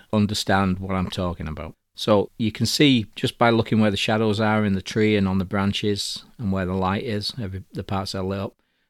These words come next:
the light is behind the bird and it's coming from above as well. So it's around noon, I'm thinking,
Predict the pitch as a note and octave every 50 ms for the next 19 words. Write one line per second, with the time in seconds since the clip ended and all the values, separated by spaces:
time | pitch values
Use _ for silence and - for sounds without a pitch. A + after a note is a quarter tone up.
0 | _ - A2 A2 A2 A2 A#2 A#2+ B2 - - A2 G2 - - A2+ F#2+ - - A#2
1 | A2 G#2+ G#2+ G#2+ G#2+ G#2 F#2+ G2+ G#2 G2 G2 F2+ F2 F2 - - _ _ _ _
2 | _ _ _ - G2+ G2 G2 - - - - - - A#2+ A2+ A2 G#2+ G#2+ G#2 -
3 | - A2+ G#2 G2 F#2+ F2+ F2+ - _ _ - - F#2 F2 - G#2+ G2+ F#2 F2+ F2+
4 | E2+ - - F2+ E2+ E2+ D2+ - - - _ _ _ _ _ _ _ _ _ _
5 | _ - - - G#2+ G2+ G2+ - - - _ _ _ _ _ _ - - G2+ G2+
6 | G#2 G2+ G2 G2 F#2 F#2+ G2+ G2+ G2+ G#2 A2+ A#2+ A#2+ - _ _ _ _ _ -
7 | - A2+ F#2+ - - G#2 G#2 G2+ - C#3+ C3+ C3+